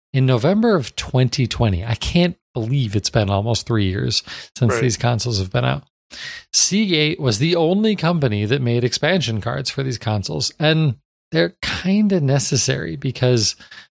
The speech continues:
Speaker 1: the Series S only has a five hundred gig hard drive in it, which, depending on the games, you know, it, the latest Call of Duty takes a hundred seventy gigs of storage on my <laughs> Xbox.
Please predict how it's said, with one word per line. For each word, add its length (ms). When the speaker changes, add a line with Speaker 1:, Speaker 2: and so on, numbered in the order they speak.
Speaker 1:
the 80
Series 480
S 320
only 340
has 560
a 140
five 320
hundred 360
gig 220
hard 240
drive 300
in 100
it, 140
which, 340
depending 480
on 120
the 80
games, 500
you 80
know, 240
it, 280
the 180
latest 400
Call 240
of 120
Duty 260
takes 280
a 140
hundred 540
seventy 440
gigs 360
of 120
storage 540
on 300
my 140
<laughs> 20
Xbox. 1040